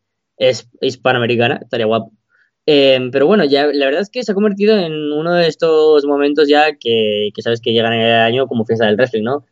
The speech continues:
Desde el WrestleMania Weekend, el Climax, eh, pues, mm, todo esto, pues, se suma también el crucero de Jericho, por ejemplo. Y la verdad es que es, es divertido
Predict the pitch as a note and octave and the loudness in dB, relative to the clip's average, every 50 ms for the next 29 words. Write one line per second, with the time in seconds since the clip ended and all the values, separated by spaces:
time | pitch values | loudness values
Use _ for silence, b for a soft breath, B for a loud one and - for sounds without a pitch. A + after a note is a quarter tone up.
0 | _ _ - A2 A2+ G#2+ G2 G#2+ A2+ A2 A2 G#2+ G#2 G#2 A#2 D3 D3+ C#3+ C#3+ - | _ _ -6 -4 -2 -2 -2 -2 -6 -6 -4 -2 0 2 4 4 2 2 0 2
1 | D3 C#3+ C#3+ C#3+ C#3+ C#3+ C#3 C#3 C3+ _ _ _ _ _ _ - G#2+ - C3 C3+ | 2 4 4 4 4 2 0 -2 -6 _ _ _ _ _ _ -18 -8 -2 0 2
2 | C#3 C3+ C3+ B2+ C3+ C3+ C3+ C#3 C#3 C#3 C#3 C3+ C3 B2 - - _ _ _ _ | 4 4 2 2 2 -2 -2 -2 -2 -2 -4 -6 -6 -8 -12 -18 _ _ _ _
3 | _ _ - G#2 G#2+ G#2+ G#2+ G#2+ G#2+ G#2 G#2 G#2 G#2 G#2 G#2 G2 - G2+ G2 - | _ _ -12 -10 -10 -8 -8 -6 -6 -4 -4 -4 -4 -4 -6 -6 -6 -8 -8 -10
4 | - _ _ - - - G#2+ A2+ G#2+ G#2 G2+ G2 G2 G2 F#2 - - C3 C3 C3+ | -14 _ _ -14 -8 -4 -2 -2 0 0 0 0 0 -2 -2 0 2 4 6 6
5 | C3+ C3+ C3 B2 - A2+ A2 - _ _ - - G#2 - B2 B2 A#2+ A#2 B2 C3+ | 4 4 2 -2 -4 -4 -6 -12 _ _ -20 -14 -8 -6 -4 -2 -2 -2 -2 -2
6 | C3+ A#2 G2+ G2+ G2 G2 F#2+ F#2+ F#2+ - A2+ A2 C#3 B2 A2+ G#2+ G#2+ G#2 G#2+ G#2+ | -2 -2 -2 -2 -2 -2 -4 -6 -8 -8 -6 -2 0 2 2 2 2 0 0 -2
7 | A2 G2 G#2 G#2+ - G#2 G#2+ G#2 B2+ C3+ b b b b b b _ _ - C#3+ | -2 -4 -4 -4 -6 -6 -4 -2 -4 -4 b b b b b b _ _ 0 0
8 | C3+ B2+ A#2+ A#2 A2+ A#2 B2+ C#3 C#3+ - - F3+ E3+ D#3 C#3+ B2+ A2+ G2+ G#2 _ | 2 2 2 0 0 0 -2 -4 -4 -2 0 0 2 2 2 0 -2 -4 -8 _
9 | _ _ _ _ _ _ _ _ _ _ _ _ - - - - - - - C#4+ | _ _ _ _ _ _ _ _ _ _ _ _ -6 -6 -6 -6 -6 -6 -4 0
10 | C#4 D#4 C#4+ A#3 E3 - A#3+ C#4 A#3+ E3+ E3 - | 2 4 4 4 2 0 0 0 0 0 0 -4